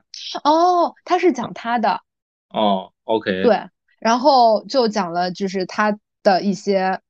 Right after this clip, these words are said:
Speaker 1: 里头，因为他就是研究量子物理的嘛，然后做实验的嘛，是吧？是，你们学姐是这样的，是吧？
Speaker 2: 呃，对，好像是那个，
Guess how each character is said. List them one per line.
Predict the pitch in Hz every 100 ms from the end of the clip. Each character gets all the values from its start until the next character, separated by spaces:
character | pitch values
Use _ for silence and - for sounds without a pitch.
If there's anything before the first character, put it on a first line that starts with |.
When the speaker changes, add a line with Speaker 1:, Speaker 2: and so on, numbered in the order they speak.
| _ _ _ _ _ _ _
Speaker 1:
里 | 233 202
头， | - 214 208 214 214 208
因 | - 403
为 |
他 | 339 - 523
就 | 440
是 | 240
研 | 185
究 | 190 220
量 | 214 190
子 | 175
物 | 185
理 | 180
的 | 165
嘛， | 175
然 | 185
后 |
做 | 208 220
实 | 208 175
验 | 208 208
的 | 165
嘛， | 165
是 | 180 285
吧？ | 226 208
是， | - 254 220
你 | 214
们 | 196 214
学 | 214 202
姐 | 226 190
是 | 202
这 | 220
样 | 202
的， | 185
是 | 208
吧？ | 185
Speaker 2:
呃， | 165 165 165
对， | 156 220 160
好 | 131 135
像 | 143 208
是 | 185 185
那 | 180
个， | 165 156 147 143